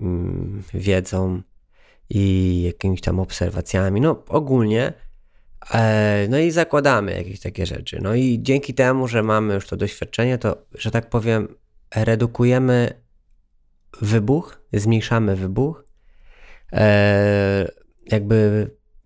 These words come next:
jakby to powiedzieć, z-, zmniejszamy wybuch zepsucia się czegoś, albo nie wiem, jakby, no, jakiegoś tam damage'u. E,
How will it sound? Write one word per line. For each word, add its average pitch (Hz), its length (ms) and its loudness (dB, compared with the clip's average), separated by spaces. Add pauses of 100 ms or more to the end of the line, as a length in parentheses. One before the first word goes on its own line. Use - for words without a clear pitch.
(580)
jakby 90 200 -6
to - 80 -12
powiedzieć, 98 440 -4
z-, - 300 -10
zmniejszamy 123 600 -2
wybuch 117 440 -4 (120)
zepsucia 117 600 -2
się - 140 -8
czegoś, - 560 -8
albo 107 240 2
nie 127 160 6
wiem, 87 240 -2
jakby, 101 440 0
no, 104 140 2
jakiegoś 110 320 -2
tam 104 300 -2
damage'u. 104 500 2 (720)
E, 101 640 0